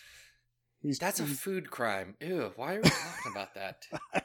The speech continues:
Speaker 1: That's
Speaker 2: That's
Speaker 1: what
Speaker 2: the
Speaker 1: I'm
Speaker 2: kind,
Speaker 1: saying.
Speaker 2: that's the kind of food that you would have to eat in the Age of Apocalypse 'cause it's all that was there.
Speaker 1: Absolutely.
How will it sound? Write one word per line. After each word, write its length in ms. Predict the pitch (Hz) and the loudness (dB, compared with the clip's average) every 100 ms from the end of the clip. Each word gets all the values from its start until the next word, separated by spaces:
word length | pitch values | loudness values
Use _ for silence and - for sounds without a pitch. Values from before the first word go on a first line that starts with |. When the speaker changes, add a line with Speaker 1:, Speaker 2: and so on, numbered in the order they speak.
| - | -2
Speaker 1:
That's 160 | 190 - | 2 10
Speaker 2:
That's 240 | 262 196 | 10 10
Speaker 1:
what 100 | 381 | 4
Speaker 2:
the 60 | - | 6
Speaker 1:
I'm 20 | 302 | 6
Speaker 2:
kind, 80 | 185 | 6
Speaker 1:
saying. 120 | 131 | 8
Speaker 2:
that's 260 | 202 269 - | 8 8 4
the 80 | 330 | 4
kind 260 | 240 233 | 8 8
of 80 | 247 | 6
food 240 | - 202 | 4 2
that 100 | 208 | 2
you 120 | 185 190 | 4 4
would 100 | 170 | 8
have 220 | 170 202 | 8 8
to 120 | - | 2
eat 180 | 185 190 | -2 -2
in 80 | 180 | -2
the 180 | 139 143 | 2 4
Age 120 | 165 | 6
of 60 | 175 | 6
Apocalypse 540 | 175 202 226 143 131 | 8 6 6 2 2
'cause 160 | 156 143 | 4 4
it's 160 | 127 | 6
all 240 | - 185 180 | 12 12 12
that 140 | 180 | 6
was 120 | 147 | 4
there. 360 | 143 104 82 - _ _ - | 6 6 2 -4 _ _ 0
Speaker 1:
Absolutely. 840 | 156 147 127 143 127 123 101 95 | 6 8 6 4 4 4 0 -12